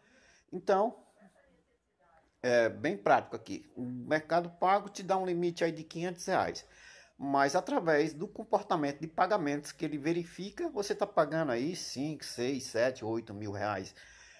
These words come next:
Então, o que você tem aí, o limite já não é compatível aí com o seu consumo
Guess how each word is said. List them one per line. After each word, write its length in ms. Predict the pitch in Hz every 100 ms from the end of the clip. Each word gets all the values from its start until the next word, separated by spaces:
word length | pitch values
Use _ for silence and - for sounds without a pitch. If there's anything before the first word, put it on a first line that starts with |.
| _
Então, 580 | - 180 - 139 147 170 - _ _ _ _ _
o 440 | 143 110 113 143 196 _ _ _ _
que 100 | 147
você 240 | 127 - 139
tem 260 | 139 131
aí, 360 | 117 104 131 - _ _ _ -
o 80 |
limite 480 | 180 165 131 135 175
já 220 | 160 143
não 160 | 151 143
é 80 | 143
compatível 760 | - 196 226 - - 147 131
aí 260 | 110 139 - _ _ _ _ -
com 200 | 165 202
o 40 |
seu 440 | - - 139 175 - _ _ _ _ _ _ _ _ _ -
consumo 640 | 190 175 - 165 175 196